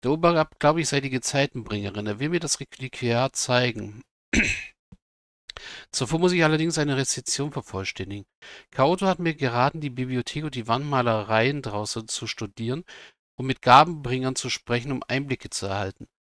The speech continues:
Ich habe mit einem Gabenbringer gesprochen, der mir gesagt hat, dass alle vergessenen Dinge Ondra gehören und dass alle Dinge, die Ondra gehören, vergessen werden. Außerhalb der Abtei, äh, gibt es ein Wandgemälde, das die Phasen der Gezeiten des Meeres zeigt.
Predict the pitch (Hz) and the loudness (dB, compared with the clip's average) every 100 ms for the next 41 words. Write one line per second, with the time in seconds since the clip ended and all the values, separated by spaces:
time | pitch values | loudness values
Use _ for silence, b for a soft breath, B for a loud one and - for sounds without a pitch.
0 | _ - 156 175 151 143 127 - 120 143 | _ -6 -2 2 4 4 0 4 6 6
1 | 151 147 131 117 - - 120 127 - 151 | 2 -4 -4 -6 -10 -8 -4 -4 -4 -4
2 | 139 123 - 104 113 135 - - 117 107 | -4 -4 -8 -2 0 0 -4 -8 -6 -6
3 | 135 - 110 - 117 127 - 156 196 208 | -6 -6 -8 -4 -2 -2 -4 -6 -8 -10
4 | _ _ _ _ _ _ _ 127 123 110 | _ _ _ _ _ _ _ -4 -4 -2
5 | 120 151 147 98 139 156 120 107 104 104 | -2 0 2 2 2 2 2 0 -4 -4
6 | 101 104 - 107 - 151 156 131 156 131 | -6 -8 -8 -6 -2 -2 -2 -4 -4 -4
7 | 113 139 147 135 131 127 113 - 123 - | -4 -4 -6 -4 -6 -6 -8 -4 -4 -2
8 | 107 95 95 - _ _ _ _ _ _ | -6 -10 -12 -14 _ _ _ _ _ _
9 | _ _ B _ _ - 165 185 170 175 | _ _ B _ _ 2 4 4 2 2
10 | 151 - - 143 156 190 208 170 - _ | 2 -2 0 4 4 2 -2 -6 -10 _
11 | _ _ - 156 151 139 123 139 170 - | _ _ -18 -12 -4 -4 4 4 4 0
12 | 127 117 120 135 135 123 - 117 - 120 | 0 2 2 2 0 -4 -8 -10 2 4
13 | 139 147 120 120 - 143 131 113 - 117 | 4 2 -2 -2 -2 0 0 -2 -2 -2
14 | 139 117 - - 98 101 - | 0 -2 -2 -4 -4 -8 -14